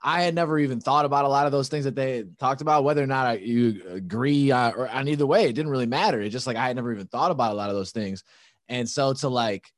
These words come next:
yeah, I kind of agree. It just, like, there was definitely a period of time when I s-, first started listening to podcasts where it was, like, all I was doing, and I was, like,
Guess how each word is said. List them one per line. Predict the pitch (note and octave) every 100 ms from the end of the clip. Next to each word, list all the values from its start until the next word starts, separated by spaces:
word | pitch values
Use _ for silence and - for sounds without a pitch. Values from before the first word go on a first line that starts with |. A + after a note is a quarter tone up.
| _ _ _ _ _ _
yeah, | C3 G3+ D#3+
I | D3 F3
kind | F#3 F3+
of | D#3+
agree. | C3+ F3 F#3+
It | A#2+
just, | D#3 D3
like, | C#3+ - - B2+
there | D3
was | G#3+ F3
definitely | E3 F3 G3 G3+
a | D3
period | D3 D#3+ E3 D3+
of |
time | C#3+ C#3 C3+
when | B2+
I |
s-, | C3 -
first | C3+ C3+
started | C3+ B2
listening | A#2+ A#2+
to | A#2+
podcasts | A#2 A#2 G#2
where | A2
it |
was, | A2+
like, | G#2
all | A2+ C3+
I | C3
was | A#2+
doing, | G#2 C#3+ B2
and | A2+
I | A#2+
was, | A#2
like, | A2+ G2